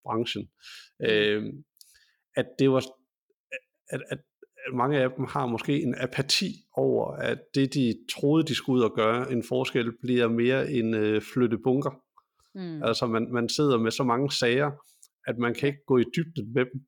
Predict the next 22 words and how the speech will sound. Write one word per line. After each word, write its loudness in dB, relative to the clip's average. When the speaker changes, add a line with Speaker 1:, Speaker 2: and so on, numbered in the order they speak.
Speaker 1:
Man 0
kan 0
ikke 2
blive 2
relationel 0
med 0
sagerne, 2
for -6
der 4
er 4
for -2
mange. 0
Øh, 2
man 0
kan 0
ikke -2
behandle 2
dem 0
med 0
den, 2
Speaker 2:
Mm. -6
Speaker 1:
øh, 0